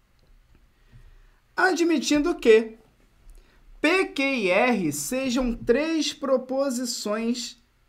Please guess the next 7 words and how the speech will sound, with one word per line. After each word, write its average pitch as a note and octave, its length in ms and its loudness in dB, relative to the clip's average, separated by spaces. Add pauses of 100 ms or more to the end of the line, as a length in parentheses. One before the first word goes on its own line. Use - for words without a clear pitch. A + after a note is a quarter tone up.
(1400)
assinale B3+ 720 2
a C#4+ 60 4
alternativa A3+ 960 0
que G#3+ 100 -2
apresenta D3 1120 -2
a D3 240 2
negação D3+ 1300 -2